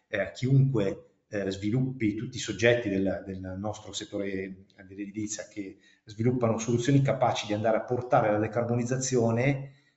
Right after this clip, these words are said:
eh, anche dove i valori immobiliari sono più bassi. Parliamo delle,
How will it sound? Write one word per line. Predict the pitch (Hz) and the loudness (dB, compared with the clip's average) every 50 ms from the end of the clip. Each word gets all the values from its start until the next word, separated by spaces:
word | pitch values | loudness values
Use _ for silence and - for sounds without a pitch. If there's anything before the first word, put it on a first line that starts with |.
| _ _ _ | _ _ _
eh, | - 110 107 107 107 107 - - - | -8 -4 -4 -2 -4 -4 -6 -6 0
anche | - 131 135 135 135 135 135 135 135 131 135 135 135 135 135 - - - - _ _ | 2 4 6 6 6 6 6 8 8 10 10 8 8 4 0 -2 -6 -10 -16 _ _
dove | - 110 117 110 113 110 113 113 | -4 -2 2 2 4 4 4 4
i | 113 113 107 | 4 2 0
valori | 101 107 107 110 107 107 | 0 0 2 2 2 2
immobiliari | 104 110 101 98 104 110 120 123 | 2 0 -2 -2 0 0 2 0
sono | 113 - 104 101 92 | 0 -2 -6 -8 -10
più | - 95 95 | -8 -6 -2
bassi. | 113 113 107 - - - - - | 0 0 2 0 -2 -6 -6 -8
Parliamo | 101 98 98 98 98 95 | -6 -6 -6 -6 -8 -10
delle, | 101 98 98 101 98 95 | -10 -10 -10 -10 -10 -10